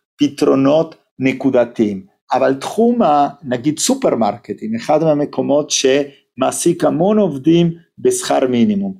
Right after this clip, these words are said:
הם לא נפגעו בתקופת הקורונה, להפך, ההכנסות שלהם רק, אה, עלו. המערכת המדינתית, שגם מעסיקה לא מעט עובדים בשכר מינימום, היא יכולה,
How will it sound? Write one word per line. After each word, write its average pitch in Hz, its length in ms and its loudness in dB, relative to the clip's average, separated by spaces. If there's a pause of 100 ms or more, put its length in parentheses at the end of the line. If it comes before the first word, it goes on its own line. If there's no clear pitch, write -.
(200)
הם 139 120 2
לא 233 120 4
נפגעו 127 440 2
בתקופת 110 520 -2
הקורונה, 110 480 -4
להפך, 165 400 2
ההכנסות 113 540 -2
שלהם 135 540 0 (460)
רק, 123 360 0 (320)
אה, 120 80 2 (160)
עלו. 113 480 0 (500)
המערכת 151 460 0
המדינתית, 196 760 2 (180)
שגם - 480 0
מעסיקה 139 720 0 (300)
לא 135 180 4
מעט 127 400 0
עובדים 120 500 -2 (260)
בשכר 123 520 0
מינימום, 113 520 0 (480)
היא 190 500 0
יכולה, 143 800 2